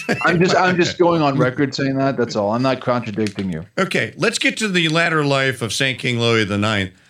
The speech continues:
Speaker 1: and as he nobly leads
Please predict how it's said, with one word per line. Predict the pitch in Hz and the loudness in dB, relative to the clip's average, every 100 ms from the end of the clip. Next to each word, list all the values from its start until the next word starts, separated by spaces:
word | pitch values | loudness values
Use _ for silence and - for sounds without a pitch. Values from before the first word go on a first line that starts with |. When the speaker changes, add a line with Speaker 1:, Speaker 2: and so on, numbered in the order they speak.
| _ _ | _ _
Speaker 1:
and | 110 113 113 | -4 -2 0
as | 123 123 | 0 -2
he | 127 127 113 101 _ _ _ _ _ _ _ - | -2 -2 -2 -4 _ _ _ _ _ _ _ -2
nobly | 143 185 175 135 123 | 0 2 0 0 0
leads | 120 120 107 95 - - | 2 2 2 -2 -4 -10